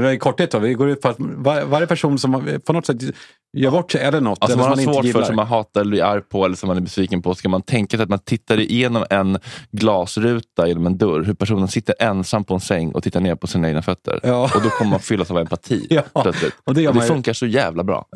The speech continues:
Speaker 1: Är det någon det inte funkar på?
Speaker 2: Ah, jag, jag har tänkt, jag har tänkt på Putin. Jag börjar grina.
Speaker 1: <laughs> Ja, det är
Speaker 2: <laughs> Ja, men det funkar.
Speaker 1: Ja, han, <laughs> det blir tydligt då. Han vill inte så illa.
Speaker 2: Nej.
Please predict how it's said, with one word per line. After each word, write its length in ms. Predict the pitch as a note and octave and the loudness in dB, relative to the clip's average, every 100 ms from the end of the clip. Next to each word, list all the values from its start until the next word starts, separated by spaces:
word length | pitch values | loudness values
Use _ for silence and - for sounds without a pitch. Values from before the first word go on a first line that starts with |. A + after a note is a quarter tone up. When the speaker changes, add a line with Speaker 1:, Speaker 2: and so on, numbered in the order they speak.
| - | -4
Speaker 1:
Är 80 | E3+ | 0
det 60 | E3 | 0
någon 160 | F#3+ | 0
det 80 | F3+ | 0
inte 280 | F#3 D3+ G3+ | 0 0 0
funkar 280 | D#3 G#2+ - | -2 -2 -4
på? 180 | - F2+ - | -6 -12 -2
Speaker 2:
Ah, 340 | G2 E2+ D#2 D#2+ | 0 0 0 0
jag, 220 | D2+ F#2+ | 0 0
jag 100 | F#2 | 0
har 60 | B2 | 0
tänkt, 260 | - B2 | 0 0
jag 60 | G2 | 0
har 80 | A#2 | 0
tänkt 220 | F3+ A#2 - - | -2 -6 -10 -4
på 100 | A2 | -2
Putin. 360 | C3+ E2+ - - | 0 -2 -4 -6
Jag 100 | F2+ | -2
börjar 140 | A2+ | 0
grina. 380 | A2 G#2 G2+ D#2 - | 0 -2 0 -4 -2
Speaker 1:
<laughs> 60 | E3+ B4+ A#4 A#4 B4+ B4 A4 B4+ F4 - - | 0 0 -2 -4 -6 -2 -2 0 0 0 0
Ja, 160 | G3+ - G#3+ - | -2 0 -2 2
det 60 | B2+ - | 0 2
är 240 | - D3+ D3+ | 0 2 2
Speaker 2:
<laughs> 20 | |
Ja, 80 | F3 | 0
men 160 | F3+ F3+ | 2 0
det 60 | |
funkar. 680 | E3 - G3+ G#3 - A3 F3+ F2 - - | 0 -2 0 0 0 0 2 0 -6 -2
Speaker 1:
Ja, 120 | E3+ | 2
han, 220 | F#3+ G3 C#3+ - - - - - - - F3 - | 2 2 -2 -8 -12 -20 -2 -2 0 0 -2 0
<laughs> 60 | |
det 80 | F3+ | 0
blir 120 | E3 | 0
tydligt 240 | E3 F3 F#3+ | 0 0 0
då. 60 | |
Han 180 | C#3+ C#3+ | 0 0
vill 180 | F3+ G3 | 0 0
inte 260 | F#3+ C3 F2+ | -2 -2 -4
så 140 | - | -4
illa. 360 | - F#2 E2+ D3 F#3 F3 | -2 -2 0 -2 -2 -2
Speaker 2:
Nej. 340 | A2+ F2+ G2 | 0 0 -6